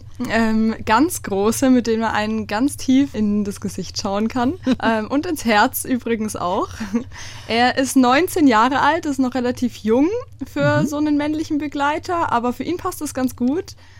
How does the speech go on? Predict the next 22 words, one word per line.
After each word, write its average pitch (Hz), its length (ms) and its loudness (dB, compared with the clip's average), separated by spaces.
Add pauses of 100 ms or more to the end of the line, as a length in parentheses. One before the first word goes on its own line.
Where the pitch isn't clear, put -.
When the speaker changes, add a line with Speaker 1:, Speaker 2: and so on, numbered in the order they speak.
(160)
Speaker 1:
Er 262 100 -2
hat 262 160 -2
graue 247 340 2
Haare 214 360 2
schon, 302 300 -2
für 302 120 -8
seine 233 220 -2
neunzehn 240 420 -2
Jahre 240 300 0
ist 285 180 -6
das - 100 -14
ziemlich 240 300 -4
früh. 247 220 -6 (520)
<laughs> 381 500 -4
Aber 277 520 2
wenn 262 160 0
man 226 220 -2
weiß, 240 400 2
von 226 180 -4
wem 233 220 -2
ich 254 160 -4
rede, 254 520 -2